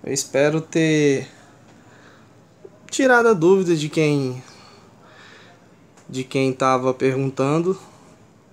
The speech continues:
Ah, e outra coisa que eu ia esquecendo. A, essa almofada aqui, que é a da, que vai nas costas, né? Bom, no início eu não queria usar ela,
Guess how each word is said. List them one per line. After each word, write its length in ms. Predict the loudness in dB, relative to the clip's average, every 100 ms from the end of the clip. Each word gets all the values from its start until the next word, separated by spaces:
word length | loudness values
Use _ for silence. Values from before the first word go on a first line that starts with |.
| _
Ah, 160 | -2 2
e 80 | 2
outra 240 | 0 -2
coisa 380 | -2 -2 -2 -4
que 80 | -4
eu 80 | -2
ia 80 |
esquecendo. 600 | -2 -2 -2 -2 -6 -10 -16 -20 -20 -20 -20 -20 -20 -20 -20 -20 -20 -20 -8
A, 580 | -2 0 0 0 -2 -4 -10 -20 -20 -20 _ -20 _ -20 -20 -20 -20 -20 -14 -4
essa 220 | 0 2
almofada 500 | 2 2 2 2 0
aqui, 360 | -6 -8 -10 -12 -20 -20 -20 -6
que 80 | -2
é 40 |
a 80 | -2
da, 640 | 0 0 0 -2 -4 -12 -18 -20 -20 -20 -20 -20 -10
que 100 | -4
vai 140 | -2
nas 240 | -2 -2
costas, 440 | 0 2 2 -2 -6
né? 220 | -6 -8 -10 -20 -20 -20 -20 -20 -20 -20 -20 -2
Bom, 280 | 2 2 0
no 180 | 0 2
início 480 | 4 6 4 4 2
eu 60 |
não 180 | 2 0
queria 400 | 0 0 4 4
usar 280 | 6 4 4
ela, 300 | 2 0